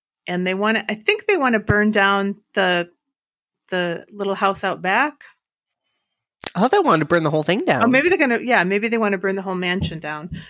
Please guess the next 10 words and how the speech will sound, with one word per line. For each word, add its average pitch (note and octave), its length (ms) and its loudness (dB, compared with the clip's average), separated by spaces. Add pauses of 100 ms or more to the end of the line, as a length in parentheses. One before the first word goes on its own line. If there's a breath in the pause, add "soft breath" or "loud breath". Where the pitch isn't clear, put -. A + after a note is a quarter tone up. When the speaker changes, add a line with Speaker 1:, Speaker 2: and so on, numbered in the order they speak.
(120 loud breath)
Speaker 1:
just G#3 200 -2
to A3 80 0
get, G#3+ 260 2 (200)
you G#3 100 2
know, D#3 260 0 (460)
the G3+ 80 -2
attention F3+ 480 0
of, D#3+ 160 -4 (300)
of E3+ 100 -8
a D#3 240 -4